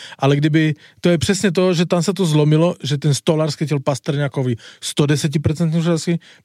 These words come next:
Pikimu sto deseti percentnou šanci a oni byli dole. Boston najednou, i když vyhrávali jedna nula.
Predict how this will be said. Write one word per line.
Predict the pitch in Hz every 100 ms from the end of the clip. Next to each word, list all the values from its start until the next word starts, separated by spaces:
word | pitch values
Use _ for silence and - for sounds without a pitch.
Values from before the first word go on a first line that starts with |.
| _
Pikimu | 175 - 175 147 120 117
sto | - 165
deseti | 147 143 147
percentnou | 151 160 143 156 160
šanci | 165 160 185 190 - -
a | - 135 135 -
oni | 151 160
byli | 147 160
dole. | 170 214 147 - _ _ _ _
Boston | 139 147 - 139
najednou, | 135 127 120
i | 147
když | 151
vyhrávali | 151 165 160 160 160
jedna | 165 180
nula. | 190 160